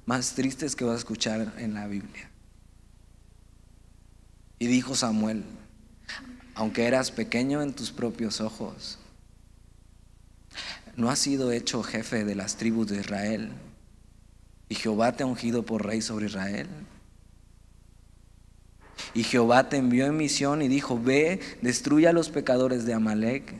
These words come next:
y hazles guerra hasta que los acabes. ¿Por qué, pues,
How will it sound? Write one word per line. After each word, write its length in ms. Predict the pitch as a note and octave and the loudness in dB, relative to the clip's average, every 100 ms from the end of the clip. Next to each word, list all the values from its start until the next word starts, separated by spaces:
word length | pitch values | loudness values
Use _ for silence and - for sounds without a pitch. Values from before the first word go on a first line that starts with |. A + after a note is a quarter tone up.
| - - - - - - - - | -16 -20 -20 -20 -20 -20 -20 -4
y 40 | |
hazles 320 | B2+ C3+ B2+ A#2 | -2 0 0 2
guerra 380 | B2+ C#3+ C#3+ A#2+ | 4 4 0 -2
hasta 280 | A#2 A#2+ | -4 -2
que 100 | A#2 | -2
los 180 | A#2 A2+ | -2 0
acabes. 720 | A2+ A2+ C3 C#3+ D3 - - - - - - - - - - - - - - - - - - | 0 0 2 2 0 -6 -14 -16 -20 -20 -20 -20 -20 -20 -20 -20 -20 -20 -20 -20 -20 -20 -2
¿Por 300 | B2 B2+ B2+ | 0 0 0
qué, 160 | D#3+ | 0
pues, 560 | F3+ E3 D3 E3+ - - | 2 2 2 2 -2 -10